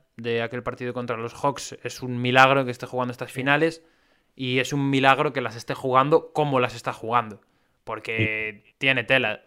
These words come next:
Speaker 1: Es una, es, en general, los tres partidos, el primero fue un poco más flojo, pero los dos siguientes son, eh, increíbles.
Speaker 3: Sí, pero
Speaker 1: En,
Speaker 3: aún
Speaker 1: en
Speaker 3: así,
Speaker 1: general.
Speaker 3: eh, los Giannis no, mm,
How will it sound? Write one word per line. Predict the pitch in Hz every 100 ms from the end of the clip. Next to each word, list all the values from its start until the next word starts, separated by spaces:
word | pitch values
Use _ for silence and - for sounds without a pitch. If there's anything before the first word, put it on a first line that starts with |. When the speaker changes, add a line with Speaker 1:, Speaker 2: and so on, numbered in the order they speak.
| -
Speaker 1:
Es | 127 -
una, | 139 127 120 120 120 -
es, | 123 - _ -
en | 127
general, | - 135 135 147 120 -
los | 113 117 -
tres | 131
partidos, | - 127 147 135 123 - _ _ _ -
el |
primero | 117 117 120
fue | 123
un |
poco | 120 147
más | 117
flojo, | - 127 127
pero | 117
los | 113 120
dos | 117
siguientes | 123 123 120 -
son, | 127 123 117 _ -
eh, | 113 110 110 107 - - _ _ _ _ _ -
increíbles. | 131 123 127 123 151 160 165 123
Speaker 3:
Sí, | -
pero | - _ _ _ _ _ _ _ _ -
Speaker 1:
En, | 135
Speaker 3:
aún | 131 127
Speaker 1:
en |
Speaker 3:
así, | 123 131
Speaker 1:
general. | 147 202 - -
Speaker 3:
eh, | 131 117 113 110 104 110 - _ _ _
los | 113 113 113 - -
Giannis | - 120 127 151 170 -
no, | 120 120 - - _
mm, | 117 123 120